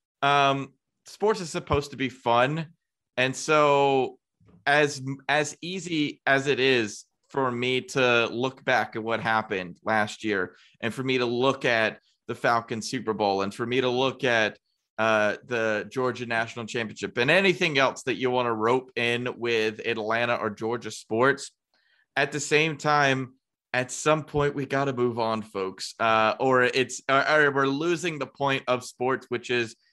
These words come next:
it's supposed to be enjoyable. It's supposed to be fun. Uh,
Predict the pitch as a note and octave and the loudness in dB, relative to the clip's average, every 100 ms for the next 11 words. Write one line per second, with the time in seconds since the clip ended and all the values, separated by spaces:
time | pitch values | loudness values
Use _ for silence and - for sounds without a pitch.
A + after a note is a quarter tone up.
0 | _ - A#2 - C#3 C3+ C3+ C3 B2+ B2+ | _ -6 -6 -2 2 2 0 -6 -2 -2
1 | A#2+ A#2 - _ _ _ - C3 A#2+ G2+ | 0 -2 -8 _ _ _ -4 -2 -2 0
2 | A#2+ B2 A2+ G2 F#2+ G2+ - C3+ C3+ B2 | 4 4 4 0 -4 -6 -2 -2 -2 -4
3 | C#3 C3+ - A#2+ A2+ A#2+ D3+ D3 _ _ | -4 -6 -4 2 4 4 0 -8 _ _
4 | _ _ A#2+ A#2+ A#2+ A#2+ | _ _ 0 4 4 2